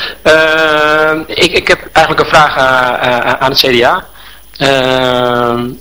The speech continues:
omdat zij, ehm, ze hebben toch twijfels bij het woord, eh, gedogen. En wat ik me, wat ik me afvraag is, is hoe zij denken over, eh, of dit een precedent zou, zou, zou kunnen scheppen.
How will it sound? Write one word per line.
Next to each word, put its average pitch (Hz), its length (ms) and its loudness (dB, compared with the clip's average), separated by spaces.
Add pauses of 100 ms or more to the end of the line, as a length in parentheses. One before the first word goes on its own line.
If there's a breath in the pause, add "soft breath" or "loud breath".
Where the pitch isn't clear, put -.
(120)
omdat 135 200 0
zij, 123 460 -2 (240)
ehm, 113 680 -2
ze - 80 -2
hebben 127 180 -2
toch - 120 -6
twijfels 123 300 0
bij 120 120 2
het 113 80 0
woord, 117 280 0
eh, 117 100 -4
gedogen. 131 480 -2 (640 loud breath)
En 135 80 -2
wat 139 100 4
ik 151 80 -4
me, 147 80 -2 (180)
wat 139 140 0
ik 147 80 2
me 147 60 0
afvraag 170 360 2
is, 135 200 -2
is - 160 0
hoe 131 140 -4
zij 143 200 2
denken 147 360 0
over, 135 520 2
eh, 127 380 0 (240)
of 143 160 -2
dit 143 180 -2
een 139 200 -4
precedent 160 460 0
zou, 113 340 2
zou, 110 220 0
zou - 160 -2
kunnen 113 200 -2
scheppen. - 360 -4